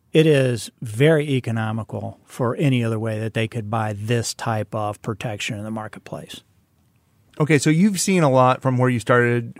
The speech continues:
Speaker 2: um, in, in PowerShares,
Speaker 1: Uh-huh.
Speaker 2: rise of smart beta. Now you got this new whole idea. What do you, how do you feel about the E T F industry as a whole? Where's it going?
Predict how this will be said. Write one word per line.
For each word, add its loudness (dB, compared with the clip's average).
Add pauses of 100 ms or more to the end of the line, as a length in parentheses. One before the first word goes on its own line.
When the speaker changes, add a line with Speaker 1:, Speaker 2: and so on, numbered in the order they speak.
Speaker 2:
um, 0 (100)
in, -8 (260)
in -16 (120)
PowerShares, 0 (180)
Speaker 1:
Uh-huh. 2
Speaker 2:
rise 4
of -6
smart -2
beta. -2 (220)
Now 0
you 2
got 0
this -2 (440)
new 0
whole 2
idea. 2 (480)
What -2
do 0
you, -8 (680)
how 0
do 2
you 2
feel -2
about 2
the -2
E -4
T -4
F 0
industry -2
as 0
a 0
whole? 0 (120)
Where's 4
it 0
going? -2